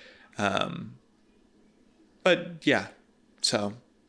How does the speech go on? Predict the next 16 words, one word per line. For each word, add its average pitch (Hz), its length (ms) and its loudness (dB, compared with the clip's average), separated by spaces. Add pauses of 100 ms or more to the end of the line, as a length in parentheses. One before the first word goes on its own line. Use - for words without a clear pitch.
next 135 260 -2
season 104 360 -4
we'll, 107 220 -6
we'll 127 100 -6
start - 280 -4
to 113 60 -8
think 113 200 -6
about 107 240 -2
speed 117 340 0
work 117 240 0
and 113 80 -2
all 110 220 0
that 110 240 0
good 107 180 0
stuff. - 340 0
So 104 360 0